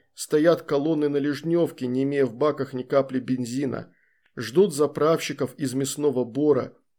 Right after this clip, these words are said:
Дождутся ли? «Сестрица тут отличилась», заметил Вишневский. «Калинька фамилия. Одна вывела около сотни раненых бойцов». «Представьте её к награде, доктор»,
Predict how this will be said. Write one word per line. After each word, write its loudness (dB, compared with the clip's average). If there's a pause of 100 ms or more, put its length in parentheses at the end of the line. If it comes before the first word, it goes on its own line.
(180)
Дождутся -2
ли? -8 (960)
«Сестрица -2
тут -2
отличилась», -4
заметил 0
Вишневский. -4 (320)
«Калинька 2
фамилия. -2
Одна 4
вывела 4
около 0
сотни 0
раненых 0
бойцов». -2 (520)
«Представьте -2
её 0
к -8
награде, 0
доктор», -8